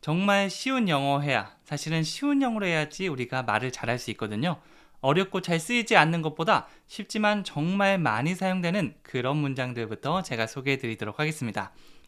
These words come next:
일곱 개를 갈 거고요. 하나씩 차근차근 한번 가보도록 할게요. 첫 번째는요. "전화 좀 써도 될까요?" 라고 하니까 "그럼요,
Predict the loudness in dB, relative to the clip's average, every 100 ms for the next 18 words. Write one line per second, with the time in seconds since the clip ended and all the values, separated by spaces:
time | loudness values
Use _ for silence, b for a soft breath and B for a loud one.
0 | -2 0 2 2 2 4 2 2 2 0
1 | -2 B _ -2 -2 0 -4 -6 -8 -8
2 | -6 -2 -2 -2 -4 -6 -6 -4 -6 -4
3 | -2 0 0 -2 -6 _ b b b b
4 | b -8 -2 2 4 4 4 4 2 B
5 | B B -2 4 6 6 4 0 2 2
6 | 4 2 4 2 4 4 4 4 2 2
7 | 0 4 4 4 0 _ _ -6 -2 0
8 | 0 2 2 0 -4